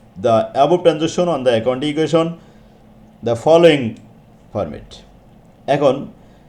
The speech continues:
টেবুলার ইকুয়েশন ফরম্যাটে দেখাতে হবে। জানুয়ারি এক তারিখে মিস্টার রাসেল ইনভেস্টেড দশ লক্ষ টাকা cash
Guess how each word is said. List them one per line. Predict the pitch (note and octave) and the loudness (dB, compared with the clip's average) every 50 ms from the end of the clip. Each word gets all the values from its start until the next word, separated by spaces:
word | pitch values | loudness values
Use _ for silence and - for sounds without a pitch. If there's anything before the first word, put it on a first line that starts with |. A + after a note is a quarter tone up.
| - - _ - - - - _ - - - - - - - - - - - - - - - - - - - - - - - - - - - | -20 -20 _ -20 -20 -20 -20 _ -20 -20 -20 -20 -20 -20 -20 -20 -20 -20 -20 -20 -20 -20 -20 -20 -20 -20 -20 -20 -20 -20 -20 -20 -20 -14 -6
টেবুলার | - D3+ E3+ E3+ G3 G#3 G#3 G3 | -2 0 0 2 2 2 2 2
ইকুয়েশন | F#3 F3+ F3+ F3+ F3 E3+ - F3+ E3+ | 2 2 2 0 0 2 0 -2 -2
ফরম্যাটে | E3 D#3+ D#3 D3 C#3+ C#3 C#3 | 0 0 0 0 0 -2 0
দেখাতে | A#2 A2+ G2+ G#2 G2 F2+ F2 | 0 0 0 0 -4 -8 -10
হবে। | E2 - - - - - - - - - - - - _ - - - - - - - - - - - - - - - - - - - - - - - - - | -12 -14 -16 -18 -20 -20 -20 -20 -20 -20 -20 -20 -20 _ -20 -20 -20 -20 -20 -20 -20 -20 -20 -20 -20 -20 -20 -20 -20 -20 -20 -20 -20 -20 -20 -20 -12 -4 0
জানুয়ারি | C#3 D3 D#3+ E3+ F3 F3 | 0 2 2 4 4 4
এক | E3 D#3 - - | 2 2 0 2
তারিখে | - E3 E3 E3 D#3 C#3 B2 C3 D#3 | 2 2 2 2 2 2 0 0 0
মিস্টার | D#3+ D3 C3+ A2+ - C#3+ C#3 | -2 -4 -6 -4 0 0 2
রাসেল | C3 B2+ A#2+ A#2+ D3 D3 C#3+ | 2 2 0 0 -2 -2 -2
ইনভেস্টেড | C#3+ C#3+ C#3 D3 D3 - - D#3 D#3+ D3+ | -2 -2 -2 -2 -2 -2 -2 -6 -4 0
দশ | D3+ C3+ B2+ - D3 | 0 0 0 0 -4
লক্ষ | D3 D3 D3 D#3 | -6 -2 -2 -2
টাকা | D3 D3+ D3 D#3 | -2 0 -2 -2
cash | C3 A#2+ D#3+ E3 E3+ F3 | -2 0 0 2 2 2